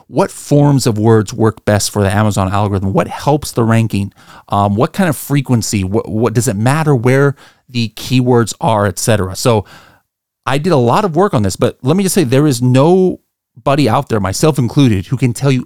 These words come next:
exactly how the Amazon algorithm works. It, it doesn't, doesn't work that way, all right? It's not like I can just give you an exact formula. But what we, what I've been able to do here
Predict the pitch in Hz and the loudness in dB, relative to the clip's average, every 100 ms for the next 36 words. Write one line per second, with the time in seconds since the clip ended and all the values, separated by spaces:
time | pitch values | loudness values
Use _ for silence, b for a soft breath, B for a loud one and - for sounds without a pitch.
0 | - 147 147 131 139 180 - 127 107 107 | -4 -4 0 0 0 0 -2 -4 -2 -2
1 | 104 104 B B B 131 127 110 107 107 | -2 -4 B B B -2 0 0 0 0
2 | 110 101 101 110 - - 120 113 - 101 | 0 0 0 0 -4 -8 -4 -4 -6 -10
3 | 123 131 147 127 - 156 147 131 135 90 | -2 -2 -2 -6 0 0 2 0 0 -2
4 | 98 - - 107 107 107 147 135 - 120 | -4 -10 -2 0 0 0 0 0 0 -2
5 | 123 117 110 - B B 127 120 120 110 | -2 -2 -2 -6 B B 0 2 2 0
6 | 104 120 101 - - 117 92 - 135 107 | -2 0 -2 -2 -2 -2 -2 -4 0 2
7 | 127 160 160 165 - _ _ - 127 127 | 2 2 0 0 -4 _ _ -4 0 2
8 | 117 120 135 123 120 110 247 285 110 104 | 2 2 0 2 0 0 2 4 2 0